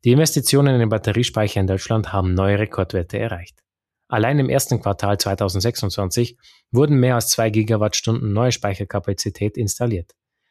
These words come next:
Das entspricht einem Wachstum von rund siebenundsechzig Prozent gegenüber dem Vorjahreszeitraum.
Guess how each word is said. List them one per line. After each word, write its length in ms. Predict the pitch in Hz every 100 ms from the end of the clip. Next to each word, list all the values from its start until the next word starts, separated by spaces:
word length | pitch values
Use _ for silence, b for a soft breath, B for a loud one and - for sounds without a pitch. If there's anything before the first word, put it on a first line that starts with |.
| _ -
Das 160 | 95
entspricht 420 | 107 95 - 104
einem 220 | 107 98 98
Wachstum 400 | 104 - 120 107
von 180 | 107
rund 220 | 101 110 -
siebenundsechzig 640 | 117 117 107 107 - 107
Prozent 460 | - 101 120 135 - B B B
gegenüber 400 | - 110 113 110
dem 140 | 120 127
Vorjahreszeitraum. 1000 | 92 87 85 87 87 - 90 - 110